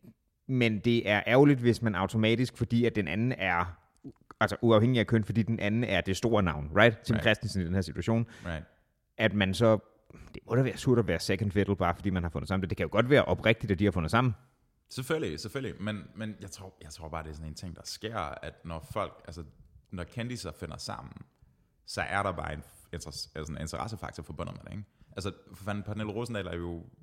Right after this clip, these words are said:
Speaker 2: kærester med Christian Jensen fra Venstre nu, ikke?
Speaker 1: Nå, det vidste jeg ikke.
Speaker 2: Øh, den tidligere finansminister.
Speaker 1: Ja.
Speaker 2: Var han finansminister? Jeg kan ikke huske det. Men, altså, han var jo big shot i sin tid.
Speaker 1: Mhm.
Speaker 2: Øh, og tabte, øh, hvad skal vi sige, hele den der formandskabale i forhold til Lykke, som Lykke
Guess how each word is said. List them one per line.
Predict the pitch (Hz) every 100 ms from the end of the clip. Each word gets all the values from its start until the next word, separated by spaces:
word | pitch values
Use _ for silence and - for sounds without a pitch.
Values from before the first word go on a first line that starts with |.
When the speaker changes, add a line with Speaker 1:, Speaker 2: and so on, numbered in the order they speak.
| -
Speaker 2:
kærester | 73 101 101
med | 90 82 80 80 -
Christian | 90 95
Jensen | 101 110 - - -
fra |
Venstre | 87 104 - - -
nu, | 58
ikke? | 131 143 _ _ _
Speaker 1:
Nå, | 165
det | 180 104
vidste | -
jeg | - - _ 90
ikke. | 80 76
Speaker 2:
Øh, | 73 -
den | 82 76 76 -
tidligere | 101 95 78 69
finansminister. | - 90 - - -
Speaker 1:
Ja. | 123 110
Speaker 2:
Var | 107
han | 120
finansminister? | 131 65 - - -
Jeg | 82
kan |
ikke | 76
huske | 76
det. | -
Men, | 92 87 78 _ _ _ _ _
altså, | 90 82
han | 101
var | 104
jo | 71 - _ _
big | 113 110
shot | 67 - -
i |
sin | 92 73
tid. | - - -
Speaker 1:
Mhm. | 101 98 _ _ -
Speaker 2:
Øh, | 85 78
og | 82
tabte, | - 104 - 92 76 78 - _ _ _ _ 69
øh, | 64 58 52
hvad | -
skal | 90
vi |
sige, | 80 73 76 - _ _ _ _ -
hele | 95 87
den | 85
der | 78
formandskabale | 92 90 80 - 92 78 78 73
i |
forhold | - 78 69
til | 78
Lykke, | 82 71
som | 80 76
Lykke | 76